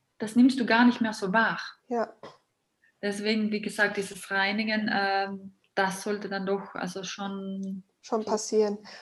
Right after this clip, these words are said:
Speaker 1: Mhm.
Speaker 2: Aber schau mal, vielleicht ist jetzt, also ich, mir ging's so und ich denke mal vielen Leuten auch, dadurch, dass im März das mal weggefallen ist,
Speaker 1: Mhm.
Speaker 2: ähm, und eben sehr viel Rückzug da war, ist ja der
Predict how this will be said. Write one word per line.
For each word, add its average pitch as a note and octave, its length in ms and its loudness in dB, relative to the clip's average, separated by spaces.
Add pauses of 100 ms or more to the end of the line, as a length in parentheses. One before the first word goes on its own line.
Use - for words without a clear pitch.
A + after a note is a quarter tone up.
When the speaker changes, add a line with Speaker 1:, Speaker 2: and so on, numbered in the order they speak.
Speaker 1:
Mhm. - 100 -12 (180)
Speaker 2:
Aber B3 240 10
schau B3 140 6
mal, B3+ 140 8
vielleicht A3 340 8
ist C4+ 140 0
jetzt, A3+ 280 4
also G#3+ 180 6
ich, - 180 -12 (240)
mir B3 200 4
ging's C#4+ 260 2
so C4+ 100 8
und B3+ 80 10
ich A#3+ 120 2
denke A3+ 260 6
mal A3 120 6
vielen A#3+ 280 8
Leuten G#3+ 320 8
auch, G3+ 320 6
dadurch, A3+ 320 6
dass A3 180 2
im G#3+ 160 2
März G#3+ 320 2
das A#3 180 4
mal G3+ 180 2
weggefallen F#3+ 680 2
ist, - 400 -6 (280)
Speaker 1:
Mhm. F#3 180 -6
Speaker 2:
ähm, G#3 380 2
und A3 200 2
eben G#3+ 400 4 (140)
sehr G3+ 240 2
viel A3 220 2
Rückzug C4+ 680 -2
da G#3+ 300 6
war, F3+ 240 4
ist G#3 100 -2
ja G#3+ 100 0
der - 280 0